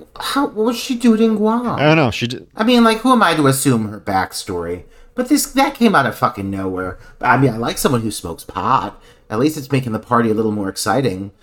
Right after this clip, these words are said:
Speaker 1: with these all fucking lamos.
Speaker 2: <laughs>
Speaker 1: That <laughs> up to this point, everybody fucking sucks here.
Speaker 2: <laughs>
Speaker 1: At least this chick gets it. She's off on her own. She's smoking a doobie and invites Julie to hang out with her. And I don't know why, because Julie kinda sucks.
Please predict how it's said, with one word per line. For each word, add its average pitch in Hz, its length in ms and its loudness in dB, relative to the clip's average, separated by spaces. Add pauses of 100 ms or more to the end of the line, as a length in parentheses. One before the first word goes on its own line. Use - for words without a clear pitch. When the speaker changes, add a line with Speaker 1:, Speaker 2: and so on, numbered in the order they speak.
(240)
Speaker 1:
with 117 140 -8
these 123 160 0
all 117 120 2
fucking 95 360 -4
lamos. 98 800 0
Speaker 2:
<laughs> - 40 -20 (140)
Speaker 1:
That 110 160 0
<laughs> - 420 0
up - 140 -2
to 180 60 0
this 170 180 -4
point, 143 240 0
everybody 127 380 0
fucking 104 320 -8
sucks 113 420 0
here. 101 240 2 (180)
Speaker 2:
<laughs> - 280 0
Speaker 1:
At 117 140 -4
least 185 380 0
this 185 160 -2
chick - 460 -2 (240)
gets 170 380 2
it. - 160 -10
She's 156 200 -2
off 175 200 2
on 196 100 2
her 175 160 4
own. 120 220 0
She's 131 180 -8
smoking 143 640 -2 (340)
a 139 80 -2
doobie 123 480 2
and 120 420 -2
invites 131 460 0
Julie 135 300 2
to 135 80 0
hang 135 160 0
out 131 160 2
with 127 140 -4
her. 104 140 -2
And 104 80 -4
I 110 120 -6
don't 123 160 -4
know 170 100 -2
why, 82 360 -4
because 107 260 -12
Julie 107 340 -6
kinda 120 260 -2
sucks. - 720 -8